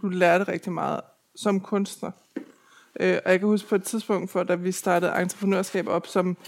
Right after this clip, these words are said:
vidensområde på kunstskolerne, og skulle tale om, hvad er det for noget, hvordan kan vi gøre det, hvordan kan det lade være med at stille sig i vejen for noget, så interviewede vi nemlig en række studerende om,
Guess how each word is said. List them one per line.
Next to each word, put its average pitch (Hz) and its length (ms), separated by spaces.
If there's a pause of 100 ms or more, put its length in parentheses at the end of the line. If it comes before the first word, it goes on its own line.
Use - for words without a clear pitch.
(280)
vidensområde 202 600
på 185 120
kunstskolerne, 196 680
og 170 60
skulle - 180
tale 185 180
om, 170 80
hvad 180 140
er 165 120
det 196 120
for 196 100
noget, 160 160
hvordan 165 200
kan 190 100
vi 190 60
gøre 175 280
det, 196 80
hvordan 175 200
kan 190 120
det 180 100
lade 170 120
være 170 140
med 180 120
at 165 260 (300)
stille 190 340
sig 185 160
i 180 100
vejen 190 340
for 208 120
noget, 175 280
så 220 100
interviewede 214 580
vi 214 60
nemlig 170 260
en 170 120
række 160 220
studerende 185 500
om, 160 160